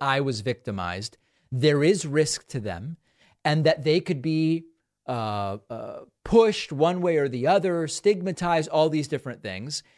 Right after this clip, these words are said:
And regardless of political affiliation, you investigate.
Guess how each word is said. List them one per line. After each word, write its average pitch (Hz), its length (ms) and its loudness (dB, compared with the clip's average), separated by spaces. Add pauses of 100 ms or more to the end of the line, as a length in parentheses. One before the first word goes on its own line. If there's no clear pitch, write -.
(220)
And 170 220 0
regardless 196 760 2
of 196 160 -8
political 170 500 -2
affiliation, 139 880 -2 (180)
you 160 300 4
investigate. 131 840 -2